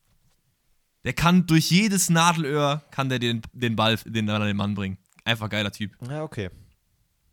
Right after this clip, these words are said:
Speaker 2: Dann brauchen wir noch
Speaker 1: Und
Speaker 2: vorne.
Speaker 1: vorne Sturm ist Ronaldinho.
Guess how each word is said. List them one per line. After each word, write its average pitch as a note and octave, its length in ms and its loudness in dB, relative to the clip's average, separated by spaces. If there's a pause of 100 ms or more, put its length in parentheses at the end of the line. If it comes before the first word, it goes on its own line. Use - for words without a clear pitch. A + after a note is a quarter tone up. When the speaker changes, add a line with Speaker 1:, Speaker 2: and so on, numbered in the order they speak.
(680)
Speaker 2:
Dann G#2+ 100 -14
brauchen D3 180 -8
wir E3+ 60 -10
noch E3+ 80 -8
Speaker 1:
Und - 80 -2
Speaker 2:
vorne. D#3+ 140 0
Speaker 1:
vorne G3+ 200 2
Sturm F#3+ 500 -4 (640)
ist D3 260 0
Ronaldinho. D3 480 -2